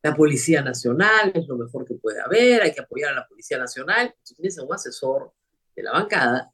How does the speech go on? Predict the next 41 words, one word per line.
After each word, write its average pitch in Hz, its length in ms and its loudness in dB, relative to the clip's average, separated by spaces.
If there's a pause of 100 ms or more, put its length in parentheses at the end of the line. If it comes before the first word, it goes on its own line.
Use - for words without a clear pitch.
(120)
que - 120 -14
además 139 360 -4
es 247 140 -6
dirigente 180 540 -2
del - 100 -4
partido, - 520 2
o 117 140 2
lo 127 140 2
ha 175 80 0
sido. 240 420 2 (640)
Ha 127 100 -2
sido, 208 600 6
eh, 117 200 0
secretario 156 500 -4
general 165 320 -2
de 190 140 -4
familia, 214 880 -2 (1040)
de 147 140 0
familia 156 760 4 (500)
del 147 260 0
partido 151 440 0
Fuerza - 560 -2 (100)
Popular. 165 600 2 (680)
Entonces, 147 480 0
sí, 147 160 -10
pues, - 440 0 (320)
es 247 140 0
bastante 175 440 2
raro. 101 360 0
Yo 403 520 2
creo 302 140 -2
que 254 120 4
lo 185 80 6
atribuyo 180 360 6
a 196 60 6
la 160 120 2
pandemia, 170 580 2
al 123 80 -4
calor, 170 500 4
al 131 100 -2
verano. 160 520 -4